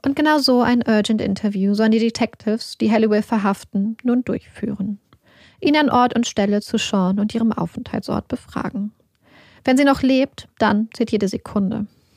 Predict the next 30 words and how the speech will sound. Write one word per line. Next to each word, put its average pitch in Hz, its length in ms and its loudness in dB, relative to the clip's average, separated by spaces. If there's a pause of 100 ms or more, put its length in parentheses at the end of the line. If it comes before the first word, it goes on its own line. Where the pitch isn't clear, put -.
(540)
Die 294 60 -4
Stimmung 320 280 0
auf 262 120 2
dem 269 140 0
Revier 226 360 0
ist - 200 -4
angespannt. - 680 -8 (640)
Wird 226 140 0
er 220 60 4
den 214 140 4
Mund 208 180 4
aufmachen? 226 640 0 (440)
Ist 262 240 0
Sean 226 400 2
noch 214 160 0
am 196 160 2
Leben? 208 420 0 (380)
Wird 233 160 2
er 240 60 4
sie 240 120 4
zu 220 220 0
ihr 226 160 2
führen? 233 480 0 (680)
Oder 233 180 2
wird 240 200 0
er, 214 260 2 (200)
wie 220 100 -2
befürchtet, 214 800 -4 (340)
einfach 202 300 -2
zumachen - 640 -8